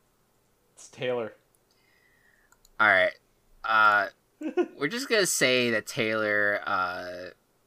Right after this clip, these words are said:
Speaker 2: Taylor lost her red headband and is out for the rest of the <laughs> game.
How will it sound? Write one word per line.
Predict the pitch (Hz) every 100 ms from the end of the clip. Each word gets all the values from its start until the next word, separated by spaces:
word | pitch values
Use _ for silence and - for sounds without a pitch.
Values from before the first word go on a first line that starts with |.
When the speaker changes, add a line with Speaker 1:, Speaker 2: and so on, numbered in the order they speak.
| _ _ _ _ _ _ _ _ _ _ _ _ _ _ _ _ _ - - _ _ _ _ _ - -
Speaker 2:
Taylor | - 233 247 262
lost | 147 131 135 135 -
her | 160 131
red | 117 113 113
headband | 107 117 110 123 135 135
and | 107
is | 107
out | 107 107
for | -
the | 98
rest | 87 87
of | 98
the |
<laughs> |
game. | 90